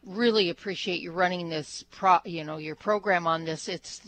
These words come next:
with the, you're helping, aren't you helping the whales and the dolphins and the porpoises?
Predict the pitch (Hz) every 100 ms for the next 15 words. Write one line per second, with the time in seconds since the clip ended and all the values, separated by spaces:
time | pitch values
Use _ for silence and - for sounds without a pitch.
0 | - 196 233 - 214 196 202 208 185 240
1 | 240 240 208 220 - 294 226 233 269 214
2 | 180 196 202 220 208 220 185 180 190 175
3 | 196 - 214 202 190 190 - 208 196 226
4 | - 262 320 -